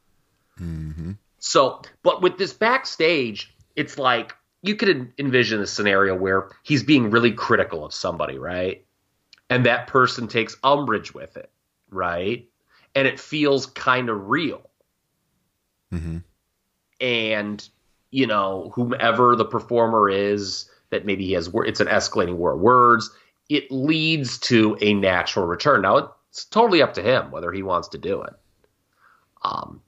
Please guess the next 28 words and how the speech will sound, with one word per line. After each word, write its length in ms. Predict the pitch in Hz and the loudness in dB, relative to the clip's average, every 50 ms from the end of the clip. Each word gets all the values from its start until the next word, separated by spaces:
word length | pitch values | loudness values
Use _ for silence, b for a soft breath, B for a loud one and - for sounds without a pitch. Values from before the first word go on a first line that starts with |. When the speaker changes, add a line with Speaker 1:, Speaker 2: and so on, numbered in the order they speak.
| _ _ _ _ _ _ _ _ _ | _ _ _ _ _ _ _ _ _
Speaker 2:
I 140 | - 117 113 | 0 0 0
think 520 | 110 - - - 131 123 120 120 117 - - - - - _ _ _ _ _ _ _ _ _ _ _ _ _ _ _ _ _ _ _ _ _ _ _ _ _ _ _ _ _ _ | -2 -4 -2 0 0 2 0 0 -4 -10 -16 -18 -20 -20 _ _ _ _ _ _ _ _ _ _ _ _ _ _ _ _ _ _ _ _ _ _ _ _ _ _ _ _ _ _
if 120 | 127 123 - | -6 -6 -6
something 420 | - - 135 120 107 - 123 101 | 0 0 0 0 2 -2 -6 -6
intriguing 560 | 95 87 - - - 101 98 117 143 139 113 | -8 -8 -10 -6 -6 -4 -4 -4 -6 -8 -8
enough 300 | 104 87 80 80 - - | -6 -6 -6 -6 -8 -8
comes 260 | - 98 90 85 80 | -6 -6 -6 -6 -8
along, 640 | 82 80 78 82 82 80 67 76 71 - - 104 - _ _ _ _ _ _ | -10 -6 -4 -4 -2 -2 -4 -6 -10 -14 -18 -20 -20 _ _ _ _ _ _
he 220 | _ - 107 101 | _ -6 -4 -2
will. 500 | 90 90 107 - - - - - - - _ _ _ _ _ _ _ _ _ _ _ _ _ _ _ _ _ _ _ _ _ _ _ | 0 2 2 2 2 0 -2 -6 -12 -20 _ _ _ _ _ _ _ _ _ _ _ _ _ _ _ _ _ _ _ _ _ _ _
Speaker 1:
Yeah, 200 | 101 95 98 104 - _ - - | -10 -8 -8 -8 -10 _ -10 -8
this 120 | 107 110 | -6 -4
sounds 180 | - - 127 123 | -2 -2 2 4
Speaker 2:
But 140 | 147 135 135 | 4 6 6
he 200 | 208 - 123 117 | 6 6 6 4
Speaker 1:
very, 20 | - - - | 0 -4 -10
very 380 | - 98 95 90 120 131 143 147 | -14 -8 0 2 4 4 4 4
familiar 460 | - - 135 127 123 127 127 123 117 110 | 2 0 0 2 4 4 4 4 2 2
to 160 | - - 107 | 0 -2 -4
The 120 | 87 90 | -2 -2
Miz 320 | 90 90 95 104 110 101 104 | -2 0 0 0 0 -2 -4
and 140 | 98 87 | -4 -4
Daniel 300 | 80 87 92 95 92 90 | -2 -2 -2 -2 -2 -4
Bryan. 460 | 78 82 85 78 76 - - - - - _ _ _ _ b b b b b b b b b _ _ - - - - - _ _ _ _ _ _ _ _ _ _ _ _ _ _ _ _ _ _ - - _ | -2 -4 -4 -4 -4 -8 -10 -14 -16 -18 _ _ _ _ b b b b b b b b b _ _ -8 -8 -8 -8 -12 _ _ _ _ _ _ _ _ _ _ _ _ _ _ _ _ _ _ -20 -18 _
Speaker 2:
Yeah, 220 | - 131 123 98 85 | -2 0 2 2 0
of 140 | 80 - | 0 -2
course, 180 | - 104 95 - | -4 -6 -6 -4
that 220 | - 98 - - | -6 -10 -10 -10